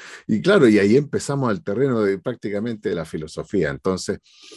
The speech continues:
es un acto sensible de crear y apreciar. ¿Y qué es apreciar? Es dar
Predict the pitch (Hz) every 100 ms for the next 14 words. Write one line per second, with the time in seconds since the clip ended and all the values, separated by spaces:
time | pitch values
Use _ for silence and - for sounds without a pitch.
0 | - - 107 120 120 120 113 - 104 95
1 | - 117 101 92 85 95 110 104 - 131
2 | 147 147 120 117 - - 135 101 80 73
3 | - 92 156 165 160 135 110 87 - 69
4 | 58 - - 135 - - 131 143